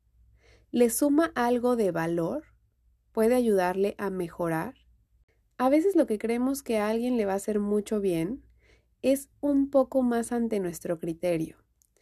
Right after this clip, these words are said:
Lo creemos porque es algo que nos haría bien o nos gustaría a nosotros, pero no necesariamente a esa persona.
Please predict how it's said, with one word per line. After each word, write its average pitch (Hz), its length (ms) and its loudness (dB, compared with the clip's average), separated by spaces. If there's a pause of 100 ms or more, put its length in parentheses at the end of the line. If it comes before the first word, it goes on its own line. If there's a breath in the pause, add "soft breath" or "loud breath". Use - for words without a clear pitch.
(300 soft breath)
Lo 233 240 2
creemos 254 640 0
porque 226 320 -4
es 254 160 -2
algo 254 260 -2
que 233 120 -2
nos 185 280 -6
haría 202 380 0
bien 202 560 -2
o 202 140 0
nos 190 220 -2
gustaría 190 560 -2
a 214 40 -2
nosotros, - 800 -6 (500 soft breath)
pero 226 260 4
no 247 160 0
necesariamente 220 840 -2
a 202 40 -4
esa 196 200 -8
persona. - 640 -8